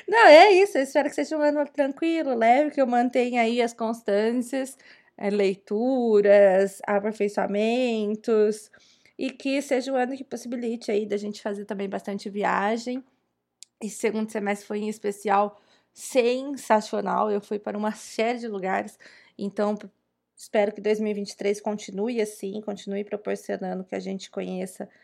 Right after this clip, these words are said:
diferentes pessoas, diferentes culturas, diferentes regiões. E profissionalmente aí é, é mais um ano que,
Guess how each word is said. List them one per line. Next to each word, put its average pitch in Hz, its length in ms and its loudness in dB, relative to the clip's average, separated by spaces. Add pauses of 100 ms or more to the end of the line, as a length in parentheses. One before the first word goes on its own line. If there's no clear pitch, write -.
(380)
diferentes 220 420 -6
pessoas, 226 640 -4
diferentes 202 440 -8
culturas, 214 600 -6
diferentes 196 440 -12
regiões. 220 800 -4 (640)
E 302 500 -2 (600)
profissionalmente 277 880 -4
aí 233 260 -2
é, 247 320 0
é 226 80 -4
mais 220 320 -2
um 247 160 -4
ano 226 400 -2
que, 208 760 -6